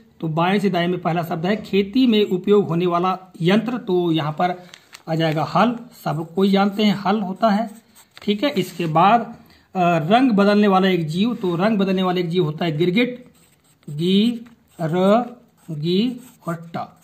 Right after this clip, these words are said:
ये गिरगिट हो जाएगा। ठीक है, इसके बाद देखिएगा परास्त करने के लिए एक शब्द होगा,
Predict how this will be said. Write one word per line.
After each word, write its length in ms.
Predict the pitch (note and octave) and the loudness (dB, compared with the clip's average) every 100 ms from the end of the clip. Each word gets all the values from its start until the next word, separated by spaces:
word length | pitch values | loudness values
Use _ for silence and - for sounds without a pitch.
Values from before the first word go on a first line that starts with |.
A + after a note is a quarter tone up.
| _ - | _ -8
ये 80 | G3+ | -6
गिरगिट 420 | D3+ E3 F3 F#3 | -2 -2 -2 -2
हो 60 | F#3+ | 0
जाएगा। 380 | G3+ G#3+ C4 C4 - _ _ - | 2 2 0 -4 -16 _ _ -6
ठीक 200 | G#3+ B3+ | -4 -2
है, 140 | E4 - _ _ _ | -4 -4 _ _ _
इसके 240 | F#3 - A3+ | -10 -2 2
बाद 180 | G#3 | 2
देखिएगा 480 | G3 G#3 A#3 A3 A#3+ | 2 0 0 2 2
परास्त 540 | A#3 F#3+ G3+ B3+ - - | 2 0 4 4 2 -4
करने 260 | G3 G#3 | 0 2
के 160 | G3+ G#3 | 2 2
लिए 260 | G3 G3 G#3+ | 4 4 4
एक 100 | G#3+ | 2
शब्द 280 | G3 F3 | -6 -6
होगा, 460 | E3+ D#3+ E3 C#3 - | -4 -2 0 -2 -4